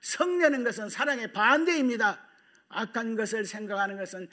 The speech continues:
하나님을 대적하는 것입니다. 불의를 기뻐하는 것은 하나님과 반대 길을 걷는 것입니다. 진리와 함께 기뻐하고 모든 것을 참으며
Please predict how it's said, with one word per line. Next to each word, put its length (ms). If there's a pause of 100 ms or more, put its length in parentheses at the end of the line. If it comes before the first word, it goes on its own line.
(140)
하나님을 640
대적하는 540
것입니다. 580 (440)
불의를 500
기뻐하는 500
것은 360 (300)
하나님과 800
반대 480
길을 320
걷는 300
것입니다. 580 (420)
진리와 680
함께 360
기뻐하고 840 (300)
모든 580
것을 400
참으며 640